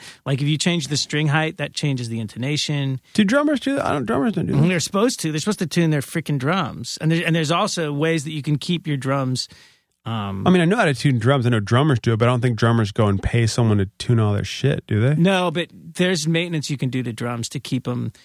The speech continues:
Speaker 1: you know, to make sure that they haven't warped, to make sure that the heads are completely level, you know, that they're flat
Speaker 2: You know
Speaker 1: on
Speaker 2: how
Speaker 1: the
Speaker 2: you do
Speaker 1: top.
Speaker 2: that? You light a match.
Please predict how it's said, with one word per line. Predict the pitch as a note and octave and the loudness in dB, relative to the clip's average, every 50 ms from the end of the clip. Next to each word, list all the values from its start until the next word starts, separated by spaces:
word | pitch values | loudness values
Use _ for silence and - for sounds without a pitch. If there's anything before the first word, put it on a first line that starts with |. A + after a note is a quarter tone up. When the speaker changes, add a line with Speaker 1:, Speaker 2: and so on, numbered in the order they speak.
| _ _ _ | _ _ _
Speaker 1:
you | D3 | 0
know, | C#3+ C#3+ C3+ C3 | 0 2 0 0
to | C3 | 0
make | C3 C3 C#3+ C#3 | 0 -2 -2 -2
sure | - - D#3 D3 | -4 -4 -4 -4
that | C3+ C3 B2 - | -4 -6 -8 -6
they | C#3 B2+ | -6 -4
haven't | A2+ A2+ B2 A#2 A#2+ A#2+ | -4 -4 -4 -6 -6 -8
warped, | A#2+ B2+ C#3+ D3+ C#3+ C#3 C#3 C3+ - - | -4 -2 0 0 2 0 -2 -4 -6 -6
to | - D3 | -4 -4
make | C3+ C3 | -4 -2
sure | - - D3 | -4 -4 -4
that | C3 C3+ B2+ | -4 -6 -6
the | - B2 A#2 | -6 -8 -8
heads | G2 E2 - B2+ C3+ C3+ C3+ C3 C3 B2 B2+ - - - - _ _ _ _ _ _ _ | -8 -6 -6 -4 -2 -2 -2 -4 -4 -6 -8 -10 -10 -12 -14 _ _ _ _ _ _ _
are | A2 A2 | -8 -8
completely | A2 - C3+ A#2+ - - C3 C#3 C3 C3+ C3 B2+ B2 B2 - - _ _ _ | -4 -4 -6 -4 -2 -4 -6 -4 -4 -4 -4 -2 -2 -4 -6 -8 _ _ _
level, | C3+ B2+ C3 A#2 B2 A#2+ B2+ B2+ B2+ B2 B2+ B2 - _ _ _ _ _ _ | -4 -2 0 0 0 0 0 0 0 -2 -4 -6 -10 _ _ _ _ _ _
you | D3+ C3+ | -4 -2
know, | B2 A#2 | -2 -2
that | A#2 G#2+ - | -4 -4 -6
they're | A#2 G#2 | -8 -8
flat | - - - A2 G2+ G2 F#2+ F#2+ - - _ _ _ _ - - | -8 -8 -8 -6 -6 -6 -6 -8 -10 -12 _ _ _ _ -2 2
Speaker 2:
You | - | 4
know | A2 G#2+ | 4 4
Speaker 1:
on | |
Speaker 2:
how | G2+ G2+ | 4 2
Speaker 1:
the | G2+ | 0
Speaker 2:
you | G2 | 0
do | |
Speaker 1:
top. | G2+ G2+ G2+ G2 | 2 2 2 2
Speaker 2:
that? | G2 G2 G2+ A#2 C3 - - _ - - _ _ _ _ _ _ _ _ _ _ _ _ _ _ _ _ _ _ - | 2 2 2 0 0 -2 -4 _ -20 -20 _ _ _ _ _ _ _ _ _ _ _ _ _ _ _ _ _ _ -2
You | G2+ | 0
light | G2+ G#2 | 2 2
a | G#2 | 4
match. | A2 A2 A#2 A#2+ - - - - | 2 2 2 0 -4 -8 -12 -14